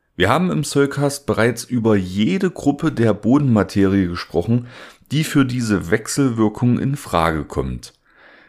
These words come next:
In den Folgen sieben und zweiundzwanzig habe ich zum Beispiel über die mineralischen Bodenbestandteile gesprochen, die diese Wechselwirkung bedingen.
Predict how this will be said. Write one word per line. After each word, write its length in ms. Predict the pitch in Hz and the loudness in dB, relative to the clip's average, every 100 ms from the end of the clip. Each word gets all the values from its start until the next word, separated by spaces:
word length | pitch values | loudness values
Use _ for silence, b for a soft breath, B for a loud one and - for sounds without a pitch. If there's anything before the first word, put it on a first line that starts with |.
| b | b
In 120 | 110 | 4
den 160 | 117 113 | 4 4
Folgen 360 | 123 120 117 | 2 4 4
sieben 600 | 98 101 170 190 180 160 | 2 -2 -2 0 0 0
und 240 | - 139 - | -2 -2 -4
zweiundzwanzig 1200 | - 98 123 117 113 110 165 156 - 107 - - | -2 0 2 0 -2 -4 -4 -2 -2 -2 -2 0
habe 220 | 107 127 | 0 0
ich 180 | 120 - | -4 -6
zum 220 | - 107 | -2 2
Beispiel 360 | 104 - - 95 | 2 0 -4 -2
über 220 | 107 113 | 0 0
die 140 | 110 | 2
mineralischen 920 | 110 110 107 104 170 185 131 - 92 | 2 4 2 0 -2 0 0 2 0
Bodenbestandteile 1000 | 80 85 82 80 85 - 80 82 90 85 80 | 2 2 2 0 -2 0 0 2 2 2 0
gesprochen, 560 | 82 - 90 117 120 120 B B B 123 | -4 -4 -2 0 -2 -4 B B B 0
die 120 | 113 | 2
diese 320 | 123 110 95 | 2 4 4
Wechselwirkung 840 | 92 - 110 101 104 104 120 110 | 2 2 0 2 2 2 2 2
bedingen. 580 | 110 110 143 90 73 | 2 2 2 2 0